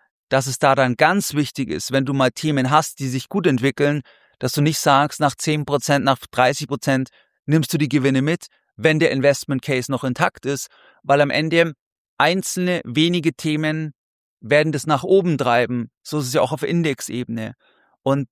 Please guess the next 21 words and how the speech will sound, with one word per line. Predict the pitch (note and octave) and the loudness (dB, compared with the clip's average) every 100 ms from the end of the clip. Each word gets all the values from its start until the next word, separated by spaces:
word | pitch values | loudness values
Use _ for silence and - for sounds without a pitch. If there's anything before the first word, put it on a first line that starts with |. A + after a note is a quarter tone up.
| - | -4
das | E3 | -2
ist | F3+ | 2
halt | F3+ D#3+ | 2 2
immer, | F3 F#3+ F#3 - _ _ _ _ | 4 4 2 -2 _ _ _ _
dass | D3+ - | -2 -2
diese | D#3+ D#3 | -4 -2
Gewinnmitnahme | C#3+ B2+ G3 G#3+ G3+ E3+ D#3 D#3 E3 E3 | 0 2 4 2 0 2 2 2 -2 -4
erfolgt, | - C3+ - E3 F3+ - - _ _ _ _ _ _ _ - | -2 -4 2 2 2 -6 -20 _ _ _ _ _ _ _ -14
weil | A2+ D3 D3 E3 | 0 4 4 4
man | E3 D#3+ D#3+ D#3+ - _ _ _ _ | 2 2 -2 -8 -12 _ _ _ _
irgendwie | D3 D3 B2+ C#3+ D3+ | -4 -4 -4 -4 -6
Angst | - D#3+ G3 - G3 | 0 0 0 0 2
hat | F3 C#3+ | 2 2
wegen | D#3 D3 | -2 0
negativen | D#3 F3 F3 F3 D#3+ | 0 2 0 0 -4
Entwicklungen, | D#3+ C#3 D#3+ - D#3 D3+ D3 | -4 -2 -4 -4 -4 -4 0
vielleicht | E3 D#3 | 2 2
kurzfristig | - G3 - F3 D#3+ D3+ | 2 -2 0 -4 -2 -4
sogar | B2 C3+ C3+ | -2 2 4
recht | D3 E3+ - | 2 -2 0
hat, | F#3 | 0